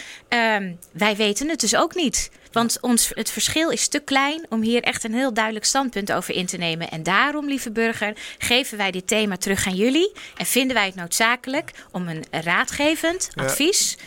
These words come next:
Speaker 1: door
Speaker 2: Waar ik,
Speaker 1: middel van een referendum.
Speaker 2: waar ik in het geval van de donorwet dus graag aan toe wil voegen, dat het om een ethische kwestie gaat,
Speaker 1: Ja.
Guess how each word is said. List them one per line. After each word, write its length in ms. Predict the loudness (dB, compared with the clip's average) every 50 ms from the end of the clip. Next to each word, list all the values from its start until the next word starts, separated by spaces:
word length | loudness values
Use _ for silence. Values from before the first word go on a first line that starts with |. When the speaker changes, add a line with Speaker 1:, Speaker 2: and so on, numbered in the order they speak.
| -20 -20 -20 -20 -20 -20 -20 -20 -18 -8
Speaker 1:
door 120 | 0 0
Speaker 2:
Waar 100 | 2 2
ik, 60 | 4
Speaker 1:
middel 160 | 2 2 2 2
van 180 | 0 -2 -2 0
een 60 | 0
referendum. 520 | -2 -2 -2 0 0 2 2 2 2 2 2
Speaker 2:
waar 100 | 2 0
ik 100 | -2 -2
in 80 | -4
het 120 | -4 -4 -6
geval 300 | -8 -4 0 0 0 0
van 100 | -2 -4
de 60 | -2
donorwet 440 | 0 0 0 0 0 0 0 -2 -2
dus 120 | -4 -8 -8
graag 200 | -6 -6 -6 -4
aan 80 | -4
toe 140 | -6 -4 -4
wil 100 | -6 -6 -6
voegen, 320 | -6 -8 -6 -6 -8 -6
dat 240 | -4 -4 -4 -4 -6
het 300 | -6 -6 -6 -8 -8 -18 -20 -20 -20 _ -8
om 180 | -6 -2 -2 -2
een 140 | -2 -4 -4
ethische 440 | -2 0 0 0 -2 -2 -6 -6 -4
kwestie 320 | -2 -4 -4 -2 -4 -8
gaat, 220 | -6 -6 -8 -8 -8
Speaker 1:
Ja. 140 | -6 -6 -6